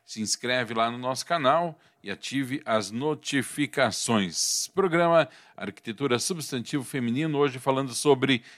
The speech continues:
inclusão na arquitetura, e já está comigo aqui na tela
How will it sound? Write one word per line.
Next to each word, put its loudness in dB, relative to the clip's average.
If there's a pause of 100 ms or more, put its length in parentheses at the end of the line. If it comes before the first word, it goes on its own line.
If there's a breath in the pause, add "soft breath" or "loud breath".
(180 loud breath)
inclusão 4
na 4
arquitetura, 2
e 0
já 0
está -2
comigo -4
aqui -2
na -4
tela 4